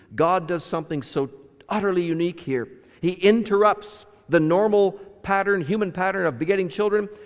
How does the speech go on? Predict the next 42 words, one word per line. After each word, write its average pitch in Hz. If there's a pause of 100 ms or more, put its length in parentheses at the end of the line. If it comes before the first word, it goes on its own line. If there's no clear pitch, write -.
(100)
in 175
order 190
to 180
literally 190
plant 196
a 170
child 196 (560)
whose 180
origin 202
is 180
in 156
heaven, 202
his 139
divine 175
nature 214
comes 190
from 160
heaven. 208 (280)
He 175
enters 196
into 180
the 147
ma-, 139
virgin's 165
womb. 190 (180)
He 165
takes 208
on 170
human 214
nature 208
from 170
Mother 156
Mary, 226 (360)
but 185
he 190
is 139
not 208
the 175
production 180
of 156
any 175
man. 170